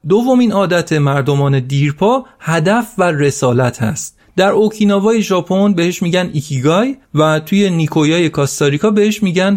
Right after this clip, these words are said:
پلان دویدا. منظور هر دوش اینه که چرا صبح از خواب بیدار می‌شم؟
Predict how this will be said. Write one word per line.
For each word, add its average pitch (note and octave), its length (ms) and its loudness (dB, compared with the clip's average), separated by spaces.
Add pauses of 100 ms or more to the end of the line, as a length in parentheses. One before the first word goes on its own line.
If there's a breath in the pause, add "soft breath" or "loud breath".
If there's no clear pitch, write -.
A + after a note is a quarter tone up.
پلان D3+ 280 0
دویدا. B2 520 0 (340 soft breath)
منظور A3 440 2
هر G3+ 320 0
دوش A3+ 260 0
اینه A#3+ 140 2
که A3+ 340 -2 (120)
چرا A#3 360 0
صبح D3+ 280 0
از C3 180 -2
خواب B2+ 280 -2
بیدار B2 280 0
می‌شم؟ A2+ 420 -4